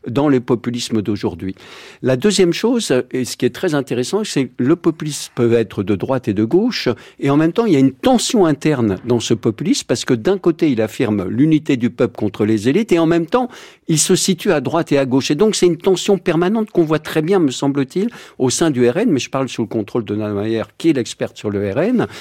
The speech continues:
mais aussi de la France insoumise. Par exemple, pour le dire tout de suite, la France insoumise,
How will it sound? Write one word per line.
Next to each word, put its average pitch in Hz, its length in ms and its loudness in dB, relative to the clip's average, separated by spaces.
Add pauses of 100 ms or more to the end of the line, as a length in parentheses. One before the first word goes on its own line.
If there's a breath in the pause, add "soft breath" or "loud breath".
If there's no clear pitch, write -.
(240 loud breath)
mais 180 260 0
aussi 175 300 0
de 175 40 -6
la 151 100 0
France - 280 -2
insoumise. 208 400 0
Par 107 160 -4
exemple, 131 260 -2
pour 113 120 0
le 113 120 2
dire 113 180 -4
tout 135 120 -4
de - 60 -6
suite, - 180 -2
la 143 60 -2
France - 280 -4
insoumise, 147 440 -2